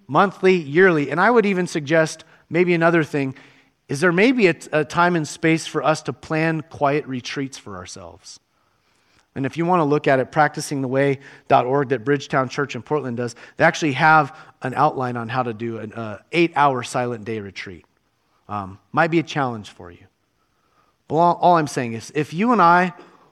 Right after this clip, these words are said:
want to be different in this world, to be the kind of people that the world needs, we want to be John the Baptists, then we, we've got to go out into the sacred desert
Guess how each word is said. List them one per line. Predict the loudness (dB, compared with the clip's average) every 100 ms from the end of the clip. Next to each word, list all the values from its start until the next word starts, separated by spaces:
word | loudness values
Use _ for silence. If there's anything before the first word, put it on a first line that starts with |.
| _
want | -2 4 4 2
to | -4
be | -4
different | -2 -2 -2 -4
in | -4 -4
this | -6
world, | -2 -2 -2
to | -6
be | -2 -2
the | -2
kind | -2 0 0
of | -4 -12 -20 _
people | -6 -4 2 2 2
that | 0
the | -2
world | 0 0 0 0
needs, | -2 -2 -4 -4
we | -2 0
want | 0
to |
be | -2
John | 0 0 0
the |
Baptists, | -2 -4 -4 -6 -8 -10 -16 -18 -20 _ _ _ _ _ _ _ _ _
then | -8
we, | -6 -6 -8
we've | -8 -6
got | -2 -2 -2
to | -6
go | -4
out | -4 -4
into | -8
the | -12
sacred | -12 -12 -12 -18
desert | -18 -18 -20